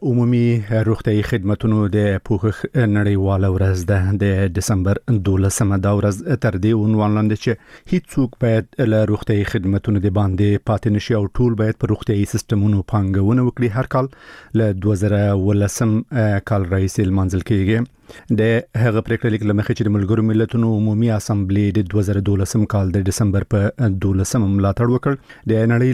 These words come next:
له هیوادونو، آه، غوښتل کیږي چې د ټولو لپاره د روغتیايي خدمتونو په رسولو کې پرمختګونه ګړندي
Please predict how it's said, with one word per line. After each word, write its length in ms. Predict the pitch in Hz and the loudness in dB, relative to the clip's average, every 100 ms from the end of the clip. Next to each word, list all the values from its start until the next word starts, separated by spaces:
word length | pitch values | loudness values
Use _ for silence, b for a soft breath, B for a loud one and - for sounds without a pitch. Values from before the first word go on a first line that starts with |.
| 123 | 2
له 180 | 120 107 | 0 0
هیوادونو، 580 | 110 107 107 113 113 113 117 | 0 0 0 0 0 2 0
آه، 400 | 117 151 110 101 | -2 -2 0 -2
غوښتل 280 | - - 113 - | -6 -6 -6 0
کیږي 240 | 127 123 - | 0 2 0
چې 60 | 117 | 0
د 140 | 117 107 - | 0 0 0
ټولو 200 | 160 147 143 139 | 0 2 2 0
لپاره 400 | 131 127 123 123 | -2 -2 0 -2
د 240 | 107 110 107 104 | 0 0 0 0
روغتیايي 340 | - 110 101 - | -2 0 0 0
خدمتونو 460 | 110 95 92 117 | -2 -2 0 -2
په 140 | 104 110 | 0 -2
رسولو 420 | 98 101 98 101 | -2 0 0 0
کې 160 | - - | -2 -2
پرمختګونه 580 | 104 95 - 98 101 98 | -2 -2 -2 -2 0 0
ګړندي 340 | 101 98 90 | 0 0 -2